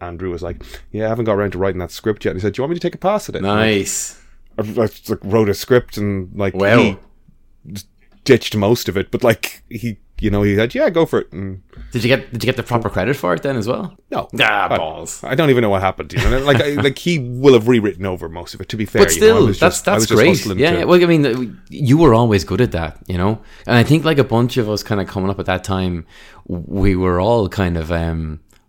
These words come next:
Speaker 2: bluffing our way into a gig. We'd say, "Oh, yeah, I can do that." And then, like, when they turn around, you open up YouTube, you find a tutorial on how to do it, and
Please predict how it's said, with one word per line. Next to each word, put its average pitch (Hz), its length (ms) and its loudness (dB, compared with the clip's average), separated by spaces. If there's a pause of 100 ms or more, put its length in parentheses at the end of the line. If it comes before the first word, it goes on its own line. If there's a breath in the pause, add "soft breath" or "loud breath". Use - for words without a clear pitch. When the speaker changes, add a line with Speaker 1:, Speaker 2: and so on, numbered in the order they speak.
(100)
Speaker 2:
bluffing 90 320 0
our 87 140 2
way 85 200 0
into 90 300 -2
a 85 60 -4
gig. 82 360 -6
We'd 85 140 -6
say, 90 100 -2
"Oh, 113 80 0
yeah, 160 200 2
I 180 80 2
can 170 140 4
do 107 140 4
that." 95 260 2
And 92 160 -2
then, 92 140 2
like, 90 240 -2 (280 loud breath)
when 92 200 2
they 92 120 4
turn 95 300 0
around, 90 380 0
you 82 160 -2
open 90 260 -2
up 85 180 -4
YouTube, 87 440 -2
you 82 120 -4
find 85 360 -4
a 85 140 -4
tutorial 87 460 0
on 82 100 -4
how 85 100 -2
to 82 140 -6
do 85 200 -2
it, 95 100 0
and 82 280 -4